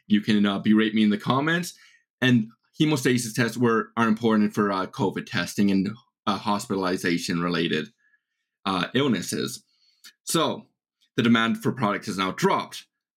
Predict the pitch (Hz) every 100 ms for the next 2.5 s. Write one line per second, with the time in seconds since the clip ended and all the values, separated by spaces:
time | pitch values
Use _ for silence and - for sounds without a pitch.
0 | - 107 85 85 101 92 90 - 95 -
1 | 139 123 90 85 80 85 80 - 90 98
2 | 135 113 90 60